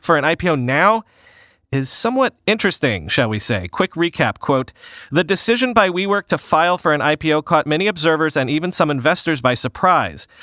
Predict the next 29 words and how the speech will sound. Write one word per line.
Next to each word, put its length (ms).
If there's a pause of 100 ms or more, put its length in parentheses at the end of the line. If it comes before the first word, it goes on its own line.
(200)
The 80
company 320
took 180
the 120
unusual 460
step 300
of 120
filing 380
without 380
assistance 500
from 200
bankers," 460
the 60
person 360
said. 340 (380)
"The 100
executives 760
plan 300
to 100
start 280
meeting 380
with 340
the 200
investment 400
banks 240
in 80
the 80
coming 260
weeks 460